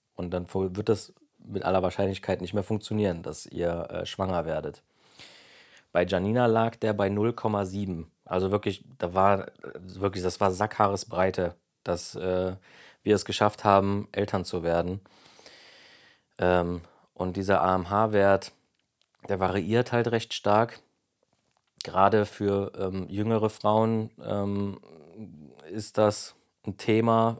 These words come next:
vor allem wenn Stress mit dabei spielt. Stress ist so ein Faktor, der diesen A M H-Wert echt nach unten bringt und, äh,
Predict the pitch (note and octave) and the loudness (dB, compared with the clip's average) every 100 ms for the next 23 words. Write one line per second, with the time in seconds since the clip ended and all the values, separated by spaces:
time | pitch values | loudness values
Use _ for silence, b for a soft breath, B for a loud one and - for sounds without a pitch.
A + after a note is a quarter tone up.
0 | - - - G#2 G2+ G#2 G2+ - G2+ G2+ | -8 -2 2 2 2 0 -4 -10 -4 -2
1 | G2 G2 - G#2+ A2+ - A2+ A2 G#2 G#2+ | -2 -4 -6 -4 -2 -4 -4 -2 0 0
2 | A2 - G#2+ G#2 - - A2 - - G2+ | -2 -4 -6 -6 -4 -2 -2 -4 -6 -4
3 | F#2+ - A2+ - F#2+ F#2 F#2 F#2 F#2 F#2 | -2 -2 -2 -2 0 0 -2 -4 -4 -2
4 | F2+ G2 G2 F#2 F2 - F#2+ - G2 - | -2 -2 -2 -2 -2 -2 -4 -4 -6 -6
5 | F#2 F#2+ F2+ E2 F2+ F#2+ F2 F2 - B | -6 -8 -8 -6 -6 -6 -10 -12 -14 B
6 | B B B B - F2 F2 | B B B B -6 -4 -2